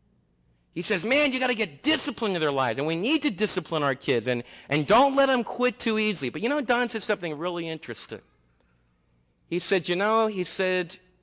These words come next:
"you can't, with a ruler, beat desire into a kid learning to play the piano."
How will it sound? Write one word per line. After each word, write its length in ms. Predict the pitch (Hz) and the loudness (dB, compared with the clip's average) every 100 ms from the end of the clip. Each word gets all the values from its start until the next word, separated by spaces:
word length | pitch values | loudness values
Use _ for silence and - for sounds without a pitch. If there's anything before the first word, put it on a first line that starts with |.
| _ _ _ | _ _ _
"you 160 | 131 147 | -8 -8
can't, 560 | - - 226 254 254 170 | -8 -6 -4 -4 -4 -4
with 160 | 180 | -2
a 80 | 170 | -2
ruler, 720 | 147 170 185 170 120 98 98 - _ _ _ _ _ _ _ - 104 | -2 -2 -2 -2 -4 -6 -8 -14 _ _ _ _ _ _ _ -20 -6
beat 360 | 170 185 175 - | -4 -4 -4 -4
desire 920 | 135 104 156 165 175 147 107 101 - _ _ _ _ _ | -4 -2 0 0 0 -4 -4 -8 -12 _ _ _ _ _
into 340 | 131 135 143 131 | -6 -4 -2 -2
a 60 | |
kid 260 | 117 - 156 | -2 -8 -6
learning 280 | 147 147 139 | -4 -4 -4
to 80 | 120 | -8
play 180 | 135 | -8
the 120 | 120 107 | -8 -10
piano." 420 | - 113 104 | -10 -12 -12